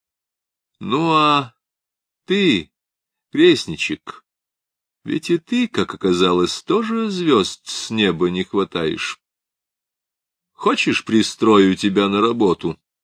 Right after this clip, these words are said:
Возить гравий на грузовике вместе с Нино?"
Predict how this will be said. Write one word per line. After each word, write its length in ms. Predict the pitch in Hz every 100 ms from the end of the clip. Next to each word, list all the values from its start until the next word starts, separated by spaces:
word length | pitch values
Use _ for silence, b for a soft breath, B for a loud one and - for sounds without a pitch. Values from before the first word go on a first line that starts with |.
| _ _ _ _ _ _
Возить 540 | - 92 110 127 123 101
гравий 560 | 104 156 151 90 85
на 140 | 82 87
грузовике 680 | 92 95 110 120 123 123 90
вместе 680 | 82 107 90 - - 104
с 200 | 101 -
Нино?" 480 | 156 156 95 80 71